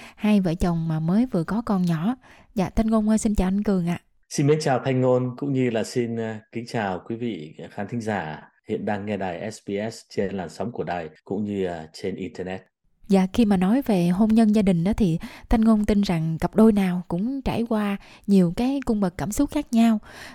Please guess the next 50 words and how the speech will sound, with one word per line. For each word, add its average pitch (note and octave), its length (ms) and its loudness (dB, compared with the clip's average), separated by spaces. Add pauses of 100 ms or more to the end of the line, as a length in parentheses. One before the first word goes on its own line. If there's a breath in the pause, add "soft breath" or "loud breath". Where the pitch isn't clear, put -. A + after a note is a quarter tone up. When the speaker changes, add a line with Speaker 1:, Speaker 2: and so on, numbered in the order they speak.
Speaker 1:
Có C4+ 80 0
thể G#3 140 2
nói A3+ 220 0
là F3+ 160 -2 (280 loud breath)
yêu A#3+ 220 4
lắm, C4 360 0
thương B3+ 280 6
lắm, C4+ 340 0
nhưng A#3 200 0
mà E3 220 0
cũng A#3+ 420 -4 (320 loud breath)
lắm C4+ 220 0
lúc E4 240 0
là G3 140 0
giận D#3+ 360 0
hờn F3 440 2
rồi E3 240 -2
trách - 140 0
móc D4+ 220 -2
đủ E3 120 0
thứ B3 220 4
hết. D4+ 220 -2 (320 loud breath)
Nhất C#4 200 -2
là E3+ 260 0
khi G#3+ 240 2
mà F3 300 -2 (240 loud breath)
có A#3+ 100 0
thêm G#3+ 300 2
thành E3 220 0
viên G3+ 260 2
mới, A3+ 260 4
một G3+ 260 -2
em G3 160 -2
bé G#3 180 0
mới C4 240 0
chào F#3 160 2
đời. E3+ 240 2 (480 loud breath)
Và E3+ 340 -2
Thanh A3 160 0
Ngôn A3+ 220 4
nhớ A3 380 6
là A3 80 0
anh G3+ 220 -2
Cường F3+ 340 2
cũng F3+ 180 0
như A#3+ 280 4
là E3+ 280 0
nhiều F3 220 4
người E3+ 160 0
khác B3 260 0